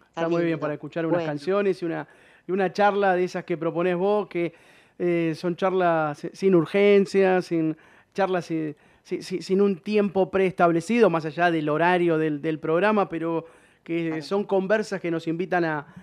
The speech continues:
Speaker 2: a escuchar y a, y a ser parte. Uno escucha y quiere, incluso,
Speaker 1: Sí.
Speaker 2: participar de esa, de esa charla.
Speaker 1: Conversas para sentir y pensar también, ¿no?
Speaker 2: Ahí está,
Speaker 1: Eso,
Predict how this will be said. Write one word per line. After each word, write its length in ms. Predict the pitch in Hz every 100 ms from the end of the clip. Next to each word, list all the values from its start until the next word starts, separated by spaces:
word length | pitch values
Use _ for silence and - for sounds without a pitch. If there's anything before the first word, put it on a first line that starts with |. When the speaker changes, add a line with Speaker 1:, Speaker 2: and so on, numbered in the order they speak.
| -
Speaker 2:
a 120 | 180 185
escuchar 480 | - 170 202 226
y 80 | 202
a, 100 | 160 - - -
y 80 | 185
a 80 | 170
ser 280 | 233 233 -
parte. 300 | 247 185 180
Uno 120 | 214
escucha 400 | 202 233 226 208
y 100 | 180 151
quiere, 420 | 190 185 170 160 - - - 196
incluso, 600 | 185 - 202 208 196 180
Speaker 1:
Sí. 240 | - -
Speaker 2:
participar 840 | 151 185 - 190 196 180 247 202 156
de 100 | 156
esa, 340 | - 147 143
de 80 | 165
esa 200 | 151 156
charla. 400 | - 143 135 135 _ _ _ _ _ _ _ _ _ _ _
Speaker 1:
Conversas 580 | - 185 196 233 240 226
para 240 | - 175
sentir 440 | 170 233 208 196 190
y 20 |
pensar 560 | 170 160 156 175 139 143
también, 440 | 135 131 131 127 -
¿no? 120 | 202
Speaker 2:
Ahí 200 | 190 196
está, 240 | 156 170 139
Speaker 1:
Eso, 220 | -